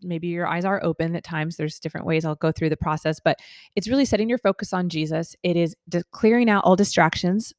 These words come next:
of the world. It's worshiping him. It's telling him you love him. It's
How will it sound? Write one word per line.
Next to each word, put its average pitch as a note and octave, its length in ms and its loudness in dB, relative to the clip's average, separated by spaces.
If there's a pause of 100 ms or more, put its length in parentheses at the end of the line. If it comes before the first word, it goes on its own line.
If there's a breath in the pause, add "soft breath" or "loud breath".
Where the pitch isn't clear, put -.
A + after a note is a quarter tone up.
of E3+ 140 0
the F#3+ 100 8
world. D#3+ 500 4 (360 loud breath)
It's - 300 -2 (420)
worshiping F#3 640 0
him. E3+ 380 0
It's E3 200 -6
telling F#3 260 0
him F#3+ 180 2
you E3+ 140 2
love D#3 220 2
him. E3 300 0 (380 soft breath)
It's F#3+ 300 -2